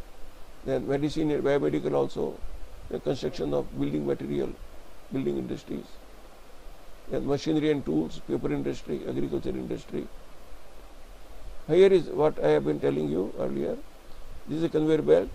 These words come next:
and this is where the spiral loop antenna is kept. This is spiral loop antenna, this is simple loop antenna, proposed spiral loop and traditional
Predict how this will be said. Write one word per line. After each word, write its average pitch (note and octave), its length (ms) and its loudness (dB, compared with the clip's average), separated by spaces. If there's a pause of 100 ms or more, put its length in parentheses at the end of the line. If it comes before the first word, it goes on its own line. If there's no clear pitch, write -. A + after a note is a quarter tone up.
and C#3 180 2
this C3+ 200 -2
is - 120 -2
where - 160 4
the - 240 -2 (760)
spiral C#3+ 300 4
loop C#3 200 0
antenna C#3+ 300 0
is B2 200 -2
kept. - 360 -6
This C2 180 -4
is - 120 -4
spiral B1+ 260 -2
loop - 240 -6
antenna, - 360 -4 (540)
this C#3+ 140 -2
is C#3 60 -8
simple - 340 -2
loop C#3 280 -2
antenna, - 340 -6 (880)
proposed C3+ 340 0
spiral D3+ 300 4
loop E3+ 240 -2
and D3 260 0
traditional C3+ 460 -2